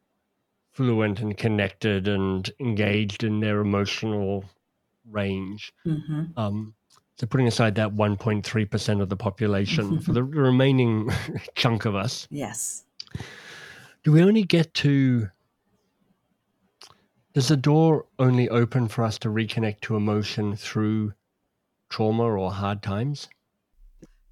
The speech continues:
Speaker 2: No, not at all. In fact, um, part of my sort of mission, i-, if I was to call it that,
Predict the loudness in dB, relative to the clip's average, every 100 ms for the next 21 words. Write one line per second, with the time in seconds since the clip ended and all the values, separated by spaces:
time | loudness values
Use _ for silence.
0 | _ _ 2 4 4 4 2 4 4 4
1 | 2 -2 -4 -4 -6 0 0 0 -2 -10
2 | -20 _ -4 -2 -2 -2 0 0 -4 _
3 | _ _ _ _ _ _ -20 _ _ -20
4 | -20 -4 2 4 4 2 2 0 -2 -2
5 | -2 -2 0 0 0 -2 -2 -4 -6 -4
6 | -6 -6 -8 -6 -6 -6 -8 -10 -10 0
7 | 2 2 0 -4 -6 -6